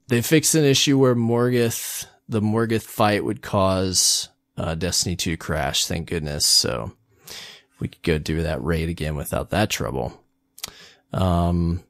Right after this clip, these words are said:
and then some general stuff. They fixed, uh, this was a big one. They fixed an issue where the Harbinger's Echo Sparrow was locked out for players who destroyed dragon eggs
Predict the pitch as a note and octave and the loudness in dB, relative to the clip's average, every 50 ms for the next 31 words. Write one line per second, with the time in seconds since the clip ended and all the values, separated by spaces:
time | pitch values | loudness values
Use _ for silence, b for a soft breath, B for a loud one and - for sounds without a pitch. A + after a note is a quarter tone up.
0 | _ _ _ _ _ _ - - G#2+ A#2+ D#3 E3+ D3+ - F3 D3+ A2+ A2+ G#2 G#2+ | _ _ _ _ _ _ -10 -4 0 2 2 4 4 4 4 2 4 4 2 2
1 | A#2+ B2+ A#2 G#2 - - - - G#2+ F#2+ F2+ F2 F2 - - - G2 F#2+ F2+ - | 4 2 2 2 2 2 2 4 2 2 2 2 0 -2 -4 -2 -2 -2 -2 -2
2 | - A#2 A2 - - - - G2 F2+ F2 G#2 B2 - - C#3+ A#2+ G#2+ F#2 F#2+ G2 | -2 -2 -2 0 -2 0 0 2 2 2 2 2 2 2 2 2 2 2 0 0
3 | G2 G#2+ G#2 G2+ F#2+ F#2+ F2+ F2+ - A#2 G#2+ - - G#2+ G2+ F#2+ - - A2 G#2 | 0 2 0 2 2 0 0 0 -2 -2 0 0 0 2 2 2 2 2 2 2
4 | F#2+ E2 D#2+ - - G2 G2 F#2+ A2 G#2+ G#2 G#2+ G#2 F#2+ F2+ F#2+ F2 F2+ - G#2+ | 2 2 0 2 2 2 4 4 4 2 4 4 2 2 2 2 0 2 2 2
5 | G2+ G2 - - - _ G2 G2 G2+ G2+ G2+ G2+ G2 G2 F#2 F2 F2+ F2 E2 E2+ | 2 4 2 0 0 _ 4 6 6 6 6 6 4 4 2 0 0 2 0 0
6 | - _ G2+ E2 D#2 D2+ - - - - - F#2 F2 E2+ E2 D#2+ - G2+ F2 D#2 | 0 _ 2 2 2 0 -2 -10 -6 -2 0 0 2 2 0 0 0 -2 -2 -2
7 | D#2 - - - - G#2+ G2 G2+ A2 A2 G#2+ A2 G#2+ F#2 F#2 G#2+ G#2 G#2+ G2+ F#2 | -2 -2 -2 -2 0 2 4 4 4 4 4 2 2 4 4 2 2 2 0 2
8 | F#2 F2+ F2 - | 0 -2 -2 -6